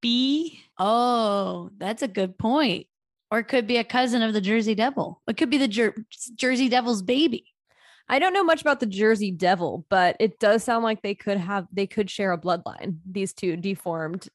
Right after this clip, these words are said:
Speaker 3: beasts.
Speaker 1: It kinda seems like it.
Speaker 2: We did a, a episode on the Jersey Devil in October.
Speaker 3: Okay.
Speaker 2: And it's very similar sort of story.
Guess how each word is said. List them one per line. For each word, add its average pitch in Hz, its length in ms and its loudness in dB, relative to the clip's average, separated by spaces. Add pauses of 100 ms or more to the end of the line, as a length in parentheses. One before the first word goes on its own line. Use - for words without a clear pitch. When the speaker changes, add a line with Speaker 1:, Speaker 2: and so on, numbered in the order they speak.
(140)
Speaker 3:
beasts. - 680 -10
Speaker 1:
It - 180 -10
kinda 294 300 -6
seems 269 300 -4
like 175 260 -4
it. 214 160 -6 (180)
Speaker 2:
We 247 140 -6
did 269 240 0
a, 202 380 0 (580)
a 208 300 0
episode 233 420 0
on 185 140 4
the 185 80 0
Jersey 185 320 -6
Devil 175 480 -4
in 160 340 -10 (160)
October. 202 600 -6 (400)
Speaker 3:
Okay. 202 360 -2 (440)
Speaker 2:
And 190 360 0
it's - 180 -8
very 226 360 2
similar 220 580 -2
sort 208 220 -4
of 190 80 -6
story. 196 800 -4